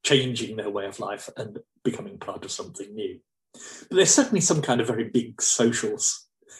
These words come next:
um, shake-up going on at this time. Um, and part of that shake-up, I think, is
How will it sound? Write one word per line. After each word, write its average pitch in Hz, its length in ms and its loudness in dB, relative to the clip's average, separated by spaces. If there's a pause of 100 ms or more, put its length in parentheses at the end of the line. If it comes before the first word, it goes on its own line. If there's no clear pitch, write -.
(120)
um, 101 500 -8 (480)
shake-up 139 540 4
going 101 260 -2
on 104 140 -10
at - 80 -14
this - 220 -6
time. - 380 -14 (920)
Um, 110 500 -6 (560)
and 143 580 4 (100)
part 202 360 4
of 160 100 4
that 104 240 -2
shake-up, - 520 -2
I 101 60 -6
think, - 340 -10 (120)
is 120 480 6